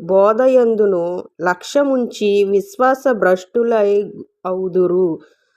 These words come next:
అని ఆత్మ తేటగా చెప్పుచున్నాడు. హల్లెలూయా. ఈరోజు కొంతమంది పని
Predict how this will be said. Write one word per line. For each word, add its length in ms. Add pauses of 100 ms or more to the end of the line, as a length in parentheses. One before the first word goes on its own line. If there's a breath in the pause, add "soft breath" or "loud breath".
(220 soft breath)
అని 480
ఆత్మ 420
తేటగా 640 (120)
చెప్పుచున్నాడు. 1000 (100)
హల్లెలూయా. 720 (1400)
ఈరోజు 600
కొంతమంది 760
పని 420